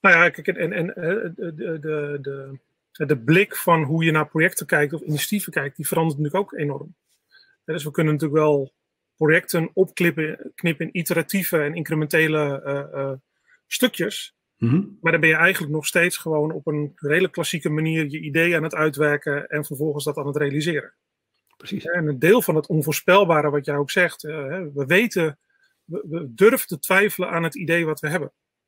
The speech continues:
Speaker 2: Precies.
Speaker 1: zodat, en als we continu durven twijfelen aan het idee wat we hebben, of dat wel voldoende aansluit bij de klant, of dat wel voldoende waarde oplevert, of het wel klanten behoudt bijvoorbeeld, of het wel,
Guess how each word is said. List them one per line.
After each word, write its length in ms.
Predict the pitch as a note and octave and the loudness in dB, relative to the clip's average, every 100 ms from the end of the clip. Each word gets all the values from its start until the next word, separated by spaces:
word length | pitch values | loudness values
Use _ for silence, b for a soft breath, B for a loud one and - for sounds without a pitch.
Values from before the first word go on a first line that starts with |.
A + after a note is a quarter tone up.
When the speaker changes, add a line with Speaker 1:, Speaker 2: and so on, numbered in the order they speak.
| _ _ _ _ _ _ _ | _ _ _ _ _ _ _
Speaker 2:
Precies. 200 | - - | -8 -2
Speaker 1:
zodat, 220 | G3+ - - | -2 -2 -8
en 100 | - | -6
als 160 | D#3+ D#3 | -4 -4
we 100 | C#3 | -4
continu 440 | - A3+ G#3 F3+ | 2 2 2 -2
durven 360 | D3 F3 E3 D3 | 0 -2 -2 -6
twijfelen 680 | - E3+ F#3 G3 D#3+ C#3+ E3+ | 2 4 4 2 0 -2 -4
aan 180 | - D3+ | -8 -6
het 140 | D3 G3 | -6 -8
idee 360 | D3 F3 F#3+ | 0 4 4
wat 180 | D#3+ D3 | 2 -2
we 100 | D#3 | -2
hebben, 440 | C3 F#3 C#3+ C3+ _ _ _ _ | 0 2 0 -4 _ _ _ _
of 160 | - E3+ | -4 -2
dat 120 | E3 | -2
wel 140 | D3 D#3 | -2 -2
voldoende 320 | F3+ E3+ F3+ | -2 -2 0
aansluit 360 | F3 E3 F3 | 0 0 -2
bij 100 | D#3+ | -2
de 60 | F#3 | -4
klant, 440 | - C#3+ C#3 - - | -4 -4 -4 -10 -16
of 80 | - | -10
dat 140 | E3 | -4
wel 120 | D#3 | -2
voldoende 360 | E3+ E3 F3 E3+ | -2 -2 0 2
waarde 340 | D#3+ E3+ E3 | 4 4 4
oplevert, 680 | - C#3 D3 C#3+ C#3+ D3 - _ b b b b _ | 0 -4 -2 -2 -2 -8 -12 _ b b b b _
of 120 | - E3+ | -10 -6
het 100 | D3 | 0
wel 340 | E3 D#3 D3 | 4 4 2
klanten 340 | - E3+ E3 F3 | 0 2 2 0
behoudt 360 | E3 E3 F3 | 2 4 2
bijvoorbeeld, 600 | D3 C3+ D3+ C#3+ D#3 D3+ | 0 -4 -4 -4 -6 -8
of 120 | - D#3 | -10 -10
het 140 | D3 | -4
wel, 420 | C#3+ D3+ D3 E3 | 0 2 0 -2